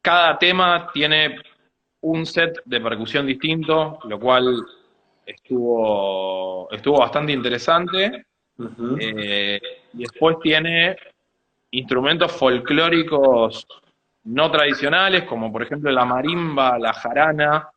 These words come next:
Speaker 1: pero aparte tiene sintetizadores.
Speaker 2: Ah,
Speaker 1: Entonces
Speaker 2: claro,
Speaker 1: tiene
Speaker 2: esta
Speaker 1: como
Speaker 2: mezcla.
Speaker 1: una,
Speaker 2: Buena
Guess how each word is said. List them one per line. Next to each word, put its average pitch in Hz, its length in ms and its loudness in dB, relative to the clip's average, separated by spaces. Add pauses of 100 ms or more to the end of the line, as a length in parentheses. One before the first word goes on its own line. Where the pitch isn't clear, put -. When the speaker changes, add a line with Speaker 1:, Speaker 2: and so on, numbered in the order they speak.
(220)
Speaker 1:
pero 123 160 4
aparte 170 300 2
tiene 170 200 2
sintetizadores. 123 960 0 (340)
Speaker 2:
Ah, 151 240 6
Speaker 1:
Entonces 151 280 6
Speaker 2:
claro, 135 120 4
Speaker 1:
tiene 160 260 6
Speaker 2:
esta - 120 4
Speaker 1:
como 175 120 4
Speaker 2:
mezcla. 160 140 2 (160)
Speaker 1:
una, - 220 -6 (440)
Speaker 2:
Buena 135 220 2